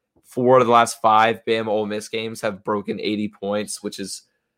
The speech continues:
just crazy to think about, especially whenever you think about how good Bama's defense is. Ole Miss always finds a way to score points on 'em, but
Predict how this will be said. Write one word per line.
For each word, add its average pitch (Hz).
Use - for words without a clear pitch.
just -
crazy 107
to 104
think 101
about, 113
especially 123
whenever 123
you 113
think 113
about 113
how 104
good 101
Bama's 104
defense 104
is. 120
Ole 120
Miss 160
always 147
finds 143
a -
way 139
to 139
score 139
points 147
on 104
'em, 98
but 104